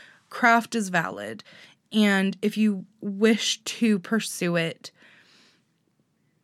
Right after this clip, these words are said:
you do have to find a way to do it. You know what I mean? Whether it's pursuing it as a career, whether it's pursuing it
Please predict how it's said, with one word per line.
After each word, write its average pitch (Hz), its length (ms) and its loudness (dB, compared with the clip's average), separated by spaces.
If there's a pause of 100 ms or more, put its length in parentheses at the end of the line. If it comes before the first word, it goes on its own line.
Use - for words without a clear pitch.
(880)
you 208 240 2
do 214 340 2
have 196 560 -2
to - 260 -4
find 180 420 -2
a 180 60 -4
way 165 200 -6
to 175 160 -10
do 170 260 -16
it. - 260 -18
You 214 220 6
know 214 120 6
what 208 100 2
I 214 100 2
mean? 208 340 0
Whether 196 400 2
it's 190 200 -2
pursuing 185 480 -2
it 180 140 -4
as 170 160 -8
a - 60 -14
career, 254 420 0
whether 180 240 2
it's 175 120 -8
pursuing 190 440 -6
it 185 200 -8